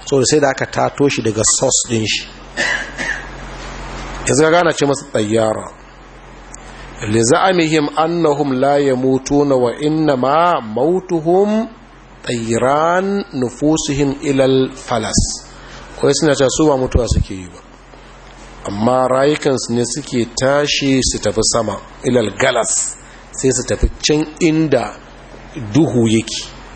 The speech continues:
idan lokaci za su dawo. "Wa anna aliyan hayyun fis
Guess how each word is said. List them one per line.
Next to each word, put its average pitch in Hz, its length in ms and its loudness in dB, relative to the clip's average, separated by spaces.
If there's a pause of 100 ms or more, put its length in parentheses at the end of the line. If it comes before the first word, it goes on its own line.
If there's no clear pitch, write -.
(800)
idan 117 220 2
lokaci 123 520 2
za 117 140 4
su - 140 2
dawo. - 260 -6 (1500)
"Wa 113 140 4
anna 165 320 6
aliyan 180 680 2 (380)
hayyun 170 640 0
fis 127 240 -2